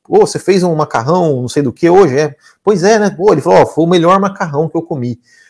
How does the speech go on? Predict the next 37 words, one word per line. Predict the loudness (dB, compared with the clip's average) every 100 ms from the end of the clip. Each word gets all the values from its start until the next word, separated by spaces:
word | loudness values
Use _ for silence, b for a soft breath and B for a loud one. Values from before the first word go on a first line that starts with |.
| b _
Olha, | 2 2
você | 0 -4 -4
fez | -2
não | -4
sei | -4
o | -4
quê, | -4
pô, | 0 -2
foi | 0 0
o |
melhor | 2 4 4
que | 4
eu, | 0
que | 0 -4
eu |
fiz, | -4 -6 -12 -12
foi | -4 0
a |
melhor | 2 4 4 2 0
coisa | 0 0
que | 0
eu | -2
já | 0
vi. | -2 -4 b b b b
Diz | -20
que | -2
ele, | -2 0
diz | -2
que | 2
ele | 4
era | 4
muito | 2 -2 -4 -6 -8
disso, | -6 -6
assim, | -6 -8
de, | -6 -6
de, | -4 -2 -2 -4 _ _ _ _ -18
de, | -6 -2 0 2 0